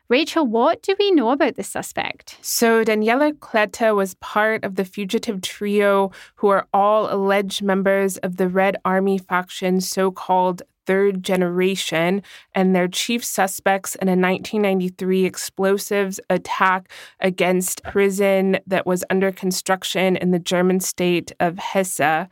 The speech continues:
Speaker 2: And so the Red Army faction officially disbanded in nineteen ninety-eight, but they're known for their criminal activities in the sixties and seventies, such as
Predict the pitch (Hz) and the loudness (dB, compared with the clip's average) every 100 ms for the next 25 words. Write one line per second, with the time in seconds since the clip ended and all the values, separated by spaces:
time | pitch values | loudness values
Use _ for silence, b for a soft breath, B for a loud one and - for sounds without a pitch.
0 | b b 190 185 202 196 196 - 185 190 | b b 0 2 2 4 4 2 0 0
1 | 185 202 240 - 190 196 196 196 196 - | 2 2 0 0 0 2 2 2 0 -2
2 | 190 185 - - 190 185 - 180 - 226 | 0 0 -2 -2 2 2 0 -6 -2 -2
3 | - 214 208 196 196 - - 180 190 185 | 0 0 0 0 -4 -4 0 2 2 2
4 | 185 - 190 180 185 - - 196 185 185 | 0 0 0 2 0 -2 -2 0 2 0
5 | 180 - 180 180 180 - - B B 180 | -2 -4 0 2 0 -6 -14 B B -2
6 | 185 185 180 185 190 190 196 190 190 180 | 0 0 2 4 4 4 2 0 -2 -2
7 | 180 - 196 190 185 - 185 - - 190 | -2 -2 0 2 2 0 -4 -8 -6 -2
8 | 190 185 185 180 185 180 - 185 - 196 | 0 2 0 0 -2 -2 -4 -4 -4 -4
9 | 185 180 180 - 180 185 185 180 185 - | -2 -2 -2 0 0 0 0 0 0 -2
10 | 180 - 180 175 | -6 0 0 -2